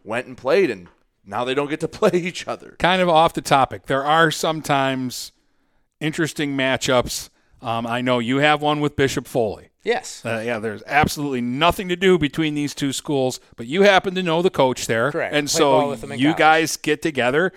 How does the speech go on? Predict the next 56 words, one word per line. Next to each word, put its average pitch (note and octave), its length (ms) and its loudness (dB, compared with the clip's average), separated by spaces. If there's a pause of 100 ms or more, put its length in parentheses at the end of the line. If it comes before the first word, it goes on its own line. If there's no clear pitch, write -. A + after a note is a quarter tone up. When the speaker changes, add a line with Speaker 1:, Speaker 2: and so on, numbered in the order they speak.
(220)
Speaker 2:
and D3+ 160 -4
it's E3 220 -2
kind B2 240 -2
of C3+ 60 -2
a C#3+ 60 -2
neat D3+ 240 -4
thing. F#3 240 0
I B2+ 60 0
did A#2+ 180 -2
the B2+ 80 -4
game, C3 400 -2
uh, B2 160 2
last C3+ 380 0
year C#3+ 220 -2
at C3+ 180 0
S C3+ 140 -4
C D3+ 160 -8
four G3+ 260 -4
that B2+ 80 -6
you F#3 60 -4
Speaker 3:
Yes. B2+ 120 -2
Speaker 2:
guys G#2+ 140 -8
played. F2 240 -12 (220)
Speaker 3:
Yeah, C3+ 180 -6
and E3 140 -8
that's, F#3 160 -4
again, E3+ 340 0
that's D3+ 200 -4
a - 20 -16
bummer D3 300 -6
we C#3 100 -6
miss C#3 240 -8
out C#3+ 100 -2
on C3+ 140 -6
this C3 180 -8
one, B2+ 200 -16 (100)
that B2+ 180 -4
one B2 200 -10
this C#3 260 -8
year. A#2 320 -8 (320)
Um, A2 440 -6 (220)
but C3+ 140 -6
that's D3 180 -4
always D3+ 260 0
gonna C#3+ 120 -6
be C#3 120 -2
on C3+ 100 -2
our B2+ 100 -6
schedule. A2+ 380 -6
It's G2 100 -20
just A2 160 -18
one B2 100 -12
of A#2 60 -10
those A2 240 -10
things C3+ 320 -8
that, A2+ 260 -10